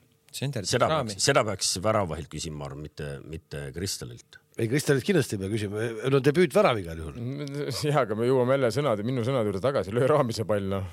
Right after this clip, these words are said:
Speaker 4: Las väravat maadleb, no täpselt nii oligi, noh. Isegi võid tsenterdada raami ja väravat juba maadleb.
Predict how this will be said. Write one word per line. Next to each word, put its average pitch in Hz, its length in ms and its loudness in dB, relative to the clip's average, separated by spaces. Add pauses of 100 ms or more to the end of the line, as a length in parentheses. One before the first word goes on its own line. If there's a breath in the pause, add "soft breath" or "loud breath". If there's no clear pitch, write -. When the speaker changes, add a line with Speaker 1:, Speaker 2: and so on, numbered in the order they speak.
(100)
Speaker 4:
Las 107 160 -8
väravat 117 320 2
maadleb, 92 320 -2
no 92 120 -4
täpselt 107 280 -6
nii 110 80 -2
oligi, 90 240 -6
noh. 90 140 -12 (840 soft breath)
Isegi 110 200 -8
võid 123 120 -2
tsenterdada 107 480 0
raami 95 220 0
ja 95 60 0
väravat 101 320 0
juba 95 120 -4
maadleb. 87 320 -6